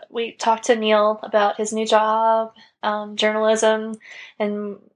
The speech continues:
also, I guess we both turned into journalists and start interviewing Mike about his new job as a D S with SmartStop.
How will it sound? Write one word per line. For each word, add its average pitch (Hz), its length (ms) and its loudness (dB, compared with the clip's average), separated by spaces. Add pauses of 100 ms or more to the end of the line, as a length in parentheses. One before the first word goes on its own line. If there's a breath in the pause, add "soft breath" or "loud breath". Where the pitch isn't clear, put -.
(260)
also, 214 560 2
I 202 100 0
guess 208 220 -6
we 220 200 0
both 214 220 2
turned 233 140 2
into 220 160 0
journalists 196 480 -2
and 214 80 -8
start - 280 -2
interviewing 202 440 -4
Mike 208 320 -2
about 214 300 -2
his 202 160 -6
new 196 140 -4
job 190 280 2
as 196 100 -4
a 202 60 -6
D 190 180 -4
S - 240 -2
with - 80 0
SmartStop. 240 560 0